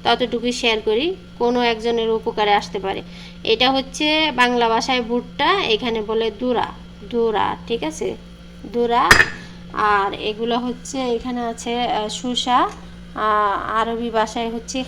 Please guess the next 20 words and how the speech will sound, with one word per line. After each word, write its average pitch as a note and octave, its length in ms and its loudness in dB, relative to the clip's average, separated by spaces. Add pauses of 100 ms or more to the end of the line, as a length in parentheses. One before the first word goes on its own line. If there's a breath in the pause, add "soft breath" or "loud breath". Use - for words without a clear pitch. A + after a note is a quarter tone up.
খেয়ার। A#3 580 4 (840 loud breath)
তো G#3+ 380 2
এর D4 200 4
সঙ্গে C#4+ 320 2
আপনাদের C4 320 4
সঙ্গে B3 260 -4
কিছু A#3+ 320 -4
কথা A3 260 -2
শেয়ার G#3+ 300 -2
করি। B3+ 240 -2 (160)
আরবি G#3+ 340 2
ভাষায় G#3 320 -2
তো A3+ 120 -2
কতক্ষণ A3 420 -4
কথা G#3+ 240 -2
বললাম। A#3 320 0 (720 loud breath)
বাংলাদেশের C#4 920 6
কোনো C4+ 260 -2
মানুষদেরকে A#3+ 760 0
যেন B3 180 0